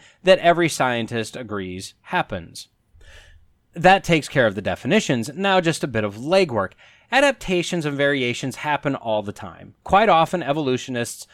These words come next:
study viruses and bacteria because of the very short lifespan, so many generations can be observed in a short period of time.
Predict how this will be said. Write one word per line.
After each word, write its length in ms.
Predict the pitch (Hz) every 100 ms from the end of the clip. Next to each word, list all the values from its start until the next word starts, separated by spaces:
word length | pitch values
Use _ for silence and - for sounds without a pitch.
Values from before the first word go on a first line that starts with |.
| _
study 360 | - - 110 110
viruses 600 | 110 170 190 180 - 160
and 100 | 139
bacteria 720 | 107 196 - 254 185 135 143 - -
because 300 | - 196 196
of 80 | 196
the 60 | 170
very 220 | 127 117
short 280 | - 117 110
lifespan, 580 | 170 208 - 120 101 104
so 180 | 180
many 460 | 160 165 196 233 240
generations 680 | 165 175 147 165 165 143 120
can 160 | 143
be 120 | 127 123
observed 460 | 110 185 165 135
in 100 | 139
a 40 | 135
short 260 | - 104
period 260 | - 101 92
of 100 | 90
time. 420 | - 175 123 87